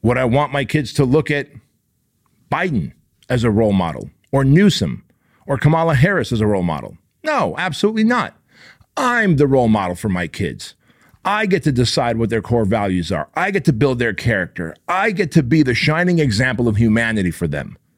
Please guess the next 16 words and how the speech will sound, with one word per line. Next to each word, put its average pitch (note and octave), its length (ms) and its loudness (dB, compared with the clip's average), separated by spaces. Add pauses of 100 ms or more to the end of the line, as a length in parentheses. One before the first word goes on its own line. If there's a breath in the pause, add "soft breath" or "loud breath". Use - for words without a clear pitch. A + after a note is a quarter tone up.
(1120)
But B2+ 140 4
if B2 80 2
I'm A3+ 200 2
gonna G#3+ 180 2
pick F3+ 260 0
between C#3+ 320 2
the A#2 80 2
devil D#3+ 380 2
I D3 100 0
know C3+ 320 2
and A2+ 100 2
the F#2+ 80 0
devil C3 320 2
I A#2 80 2
don't B2 300 0
know, D#2+ 320 -4